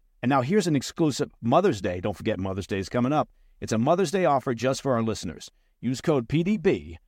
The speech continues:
for thirty-five percent off at cozy earth dot com. Cozy Earth bedding products are crafted with temperature-regulating technology.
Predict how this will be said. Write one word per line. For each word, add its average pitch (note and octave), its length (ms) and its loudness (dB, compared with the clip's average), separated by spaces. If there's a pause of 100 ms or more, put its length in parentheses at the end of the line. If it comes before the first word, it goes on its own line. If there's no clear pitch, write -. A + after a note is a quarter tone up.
(160)
for G#2 120 -6
thirty-five E3 480 2
percent F3+ 340 -2
off G2 420 -2
at G#2+ 160 -6
cozy A#2+ 360 0
earth G2+ 180 -2
dot F#2+ 260 0
com. D3+ 400 -4 (380)
Cozy G#3+ 300 4
Earth - 160 0
bedding C3+ 240 2
products - 420 -6
are G#2 80 -6
crafted C#3+ 400 2
with A#2+ 180 -2
temperature-regulating C3 1200 0
technology. G#2 760 -4